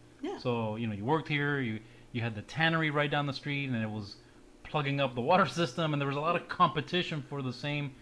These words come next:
Speaker 2: resource of space, clean air, water. So that was kind of a, a, uh, when you think about the Industrial Revolution, the, the default setting, and people didn't like it because it was such a messy, dirty thing.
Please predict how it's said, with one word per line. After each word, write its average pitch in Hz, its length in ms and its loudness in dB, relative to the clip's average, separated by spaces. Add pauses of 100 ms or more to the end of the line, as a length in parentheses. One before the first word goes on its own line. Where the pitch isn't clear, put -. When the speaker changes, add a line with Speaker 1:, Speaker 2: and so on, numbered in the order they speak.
(240)
Speaker 2:
resource 135 460 0
of 110 100 -8
space, - 600 -4 (180)
clean 131 260 2
air, 135 440 2 (160)
water. 127 500 2 (320)
So 143 340 2
that 196 140 4
was 220 120 2
kind 175 360 -4
of 147 160 -6
a, 123 500 -2
a, 127 40 -2 (300)
uh, 120 280 -6
when 120 160 -2
you 117 80 -4
think 151 100 -4
about 127 160 0
the 117 60 -2
Industrial 123 280 -2
Revolution, 127 380 -2 (760)
the, 123 200 4 (120)
the 123 120 2
default 143 560 0
setting, 139 460 4 (280)
and 117 180 -4
people 202 300 2
didn't 156 240 0
like 151 240 0
it 110 120 -8 (120)
because 127 300 -4
it 123 40 0
was 117 120 -2
such - 240 -4
a 139 80 2
messy, 131 340 2
dirty 123 360 2
thing. 117 280 -4